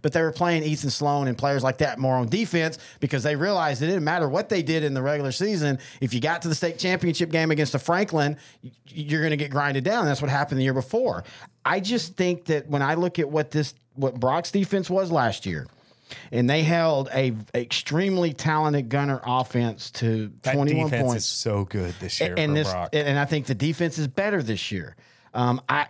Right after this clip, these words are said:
Speaker 1: my question is for them is still offensively. I liked what I saw from the Wimberley game. I think if they build on that, I don't think either one of these teams wins by more than ten points. I, I think
Speaker 2: No,
Speaker 1: this is
Speaker 2: I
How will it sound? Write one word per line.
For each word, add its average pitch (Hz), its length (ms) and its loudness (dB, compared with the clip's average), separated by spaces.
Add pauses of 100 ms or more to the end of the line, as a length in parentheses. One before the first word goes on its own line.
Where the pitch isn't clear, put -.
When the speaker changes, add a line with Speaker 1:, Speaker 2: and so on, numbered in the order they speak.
Speaker 1:
my 147 220 -2
question 175 540 -2
is 165 180 0
for 180 180 -4
them 165 200 0
is 180 100 -2
still 151 260 0
offensively. 151 640 0 (100)
I 135 200 0
liked 127 320 0
what 147 140 2
I 147 100 2
saw 147 280 0
from 147 200 -2
the 147 60 4
Wimberley 147 440 2
game. 139 240 0
I 131 40 0
think 123 200 0
if 123 100 -4
they 120 140 2
build 127 400 0
on 147 200 2
that, 151 260 0 (340)
I 220 80 2
don't 247 160 0
think 147 220 0
either 139 200 2
one 135 180 2
of 135 60 2
these 127 200 0
teams 123 320 0
wins 120 480 2
by 117 240 -2
more 123 260 0
than 113 160 -4
ten 110 240 0
points. 104 380 -2
I, 131 80 0
I 151 160 0
think 131 40 2
Speaker 2:
No, 120 140 0
Speaker 1:
this 147 160 0
is 127 160 -2
Speaker 2:
I - 80 -6